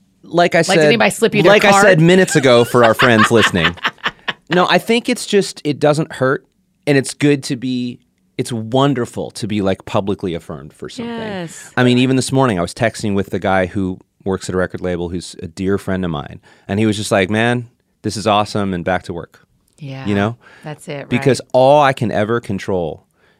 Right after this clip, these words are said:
Speaker 1: it's not the success, it's not the result, it's none of that. Like, the, the, the part that I think I'm responsible for is, is the work.
Speaker 2: Yeah.
Speaker 1: Show up and serve the artist or serve the song or serve the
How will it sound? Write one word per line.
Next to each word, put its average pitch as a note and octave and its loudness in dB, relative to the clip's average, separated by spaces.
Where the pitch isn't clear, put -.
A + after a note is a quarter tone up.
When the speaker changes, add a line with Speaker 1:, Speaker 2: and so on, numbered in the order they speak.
Speaker 1:
it's G#2 -6
not G2+ 0
the C3+ -4
success, - -8
it's - -14
not E2+ -8
the F#2+ -8
result, E2 -6
it's - -18
none E2+ -4
of C#2+ -10
that. - -20
Like, F2+ -6
the, G2 -6
the, - -20
the F#2+ -8
part A#2 -4
that G#2+ -4
I F2+ -2
think - -10
I'm F#2 -4
responsible F2 -6
for A#2+ -2
is, F2+ -6
is E2+ -8
the E2+ -10
work. - -14
Speaker 2:
Yeah. B2+ -16
Speaker 1:
Show F#2 0
up F2 -2
and E2+ -8
serve F#2 -2
the F2+ -4
artist E2+ -4
or F#2+ -12
serve F2+ -8
the F2 -12
song E2 -6
or D#2+ -10
serve E2+ -4
the F2 -8